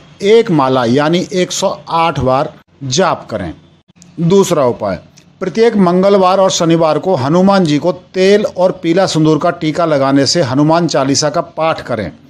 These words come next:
ऐसा करने से कर्ज से संबंधित सभी परेशानियां दूर हो जाती हैं और मन शांत रहता है।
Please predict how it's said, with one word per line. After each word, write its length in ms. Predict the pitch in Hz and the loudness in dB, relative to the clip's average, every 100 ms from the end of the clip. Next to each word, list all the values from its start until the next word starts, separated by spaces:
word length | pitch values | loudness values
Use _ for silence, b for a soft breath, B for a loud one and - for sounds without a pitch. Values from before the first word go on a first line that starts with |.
| B B B | B B B
ऐसा 280 | 139 147 175 | -6 -2 -2
करने 360 | 175 156 147 151 | -2 0 2 2
से 140 | 170 | 0
कर्ज 400 | 170 - 170 165 | -4 -4 -4 -2
से 220 | 170 196 | 0 0
संबंधित 640 | - 151 147 147 151 170 131 | 0 0 0 2 2 0 -4
सभी 320 | - 147 202 | -4 0 0
परेशानियां 680 | 196 139 135 139 131 185 160 | 0 -2 0 0 0 0 2
दूर 200 | 180 160 | 2 2
हो 140 | 127 | 0
जाती 340 | 113 104 120 | -2 -2 -4
हैं 220 | 104 90 - B B B - | -4 -4 -10 B B B -4
और 160 | 208 | 0
मन 300 | 165 151 190 | 2 2 2
शांत 460 | 233 - 180 151 131 | 0 0 -2 -2 -4
रहता 320 | 104 85 101 | -6 -6 -10
है। 200 | 76 76 | -12 -14